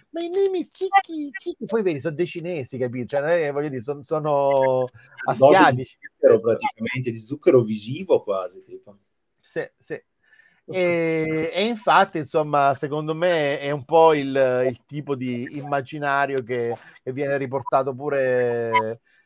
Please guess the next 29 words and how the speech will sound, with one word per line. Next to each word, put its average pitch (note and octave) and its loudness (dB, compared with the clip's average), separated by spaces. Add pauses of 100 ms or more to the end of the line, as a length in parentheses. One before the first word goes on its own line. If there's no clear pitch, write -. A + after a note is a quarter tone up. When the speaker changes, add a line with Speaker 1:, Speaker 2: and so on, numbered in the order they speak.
(100)
Speaker 1:
dentro C#3 -4
Sissi, C#3 -16
cioè C#3 -6
nel C#3 -8
senso D3+ -10
che C#3+ -8
tu F#3+ 0
hai D3 -4
visto D3 -4 (540)
che C#3+ -8
il C#3 -8
film, E3 -6
ma, D#3+ -4
ma F#3 -4
ha E3+ -4
fatto G#3+ 0
pensare G#3 0
anche G3 0
a F#3+ -2
un D3+ -2
altro D3+ -4
film C3 -10
bello B2 -2
che A#2+ -8
consiglio, B2 -6
che A#2+ -4
si A#2+ -14
chiama B2+ -2
Swallow, C#3 2